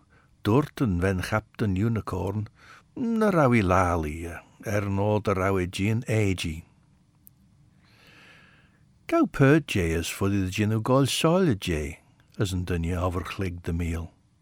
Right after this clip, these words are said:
Ren y fen chapten unicorn bleker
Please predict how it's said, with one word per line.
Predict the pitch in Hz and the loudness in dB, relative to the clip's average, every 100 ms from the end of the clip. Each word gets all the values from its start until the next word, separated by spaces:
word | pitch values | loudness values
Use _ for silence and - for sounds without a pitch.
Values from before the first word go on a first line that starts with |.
| - _ _ _ _ _ _ _ _ _ - - - - - | -20 _ _ _ _ _ _ _ _ _ -20 -20 -20 -20 -6
Ren | 104 120 185 247 | 0 2 2 2
y | 196 | 2
fen | 113 135 156 | 2 2 2
chapten | - 110 - - - 117 | 0 -4 -4 -4 0 0
unicorn | 90 85 92 - 107 110 90 | 0 -2 -4 -4 -2 -2 -2
bleker | 85 107 127 - 69 | 0 2 2 -2 -8